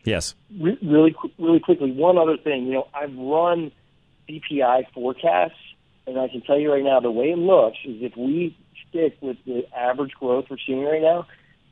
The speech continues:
Speaker 2: B P I, when the June numbers are released next month, is gonna be three to sub three percent.
Speaker 1: Hmm.
Speaker 2: That's a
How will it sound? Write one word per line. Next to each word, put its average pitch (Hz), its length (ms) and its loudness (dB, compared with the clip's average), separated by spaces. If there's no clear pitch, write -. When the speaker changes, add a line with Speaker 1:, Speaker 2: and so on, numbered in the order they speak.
Speaker 2:
B 190 140 -6
P 165 200 2
I, 143 200 6
when 113 140 -2
the 110 80 -4
June 120 260 -4
numbers 131 340 0
are 131 60 -4
released 135 340 -2
next 135 240 -10
month, 151 240 -2
is 117 200 -8
gonna 139 260 6
be 123 480 0
three 160 500 0
to 117 100 -2
sub 139 220 6
three 127 220 -2
percent. - 460 -6
Speaker 1:
Hmm. 98 240 -10
Speaker 2:
That's 143 220 -6
a 117 100 -2